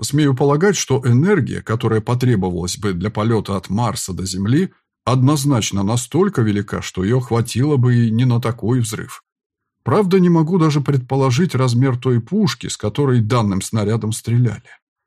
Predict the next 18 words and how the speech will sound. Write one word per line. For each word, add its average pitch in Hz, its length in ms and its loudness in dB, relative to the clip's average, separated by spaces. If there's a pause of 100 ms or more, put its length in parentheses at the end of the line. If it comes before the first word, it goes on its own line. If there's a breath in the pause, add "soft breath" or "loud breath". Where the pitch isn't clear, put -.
(400)
"Пушки?" 143 580 -4 (840)
Военный 185 420 2
министр 156 500 2
взглянул 127 520 2
на 98 80 0
меня 107 240 0
с - 120 -8
некоторым 120 440 -2
удивлением. 110 640 -2 (600)
"Ваше 127 300 0
Величество, - 460 -4
смею 202 340 0
спросить, 190 720 -2
а 104 140 -4
есть 185 360 -2
иной 165 260 2
способ, 156 500 -4
э, 117 240 2